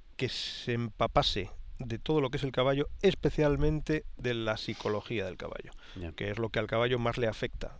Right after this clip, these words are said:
Speaker 1: Los caballos se lesionan de un montón de cosas, pero se lesionan de la cabeza. Y cuando se lesionan de la cabeza quedan inservibles. Y
Speaker 2: Ya.
Speaker 1: muchos caballos que se paran, muchos caballos que no quieren entrar en una pista de doma, muchos caballos que se ponen de manos, que se defienden.
Speaker 2: Ya.
Speaker 1: Eh,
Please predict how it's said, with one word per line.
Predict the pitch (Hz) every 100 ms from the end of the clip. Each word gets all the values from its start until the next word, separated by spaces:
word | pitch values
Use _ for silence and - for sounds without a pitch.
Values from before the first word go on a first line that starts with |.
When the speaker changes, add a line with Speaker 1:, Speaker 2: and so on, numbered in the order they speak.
| -
Speaker 1:
Los | -
caballos | - -
se | 98
lesionan | 101 110 104
de | 101
un |
montón | 107 139
de | 156
cosas, | - 180 185
pero | - 104
se | -
lesionan | 107 147 151
de | 156
la | 117
cabeza. | - - - - - - - - -
Y | -
cuando | 117 117
se |
lesionan | 123 170
de | 180
la | 175
cabeza | 175 180
quedan | - 151 156
inservibles. | 143 117 120 117 98 - - - - -
Y |
Speaker 2:
Ya. | 92 90 90 - - - - -
Speaker 1:
muchos | - - -
caballos | - 175 190
que | -
se | -
paran, | - 139 107
muchos | 107 120 -
caballos | 110 120 135
que | -
no | 104
quieren | 113 113
entrar | 107 113
en |
una | 117 104
pista | 123 135
de | 104
doma, | 123 117 101
muchos | 107 117
caballos | - 110 127
que | 104
se |
ponen | 113 117 120
de |
manos, | 117 123
que | -
se | 107
defienden. | 104 143 120 101 - -
Speaker 2:
Ya. | 95 85
Speaker 1:
Eh, | - -